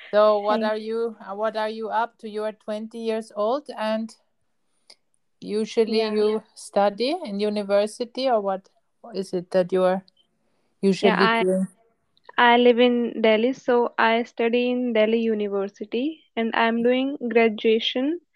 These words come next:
Speaker 2: in academic subjects <laughs> like economics and ge-, geography are my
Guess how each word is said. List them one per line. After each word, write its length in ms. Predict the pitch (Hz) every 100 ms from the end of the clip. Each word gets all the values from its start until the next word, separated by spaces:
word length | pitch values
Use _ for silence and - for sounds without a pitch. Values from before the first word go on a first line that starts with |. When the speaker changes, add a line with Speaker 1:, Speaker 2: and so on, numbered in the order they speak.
| _ _ -
Speaker 2:
in 400 | 254 262 269 262 _ _ _ _ _
academic 580 | - 254 254 247 254 254
subjects 500 | - 214 208 208 - - 247 233 _
<laughs> 300 | - _ 233
like 320 | 220 214 - -
economics 720 | 240 - 220 208 214 208 -
and 220 | 226 220
ge-, 200 | 208 208 -
geography 720 | 220 196 190 185 190 185 180
are 160 | 185 185
my 140 | 180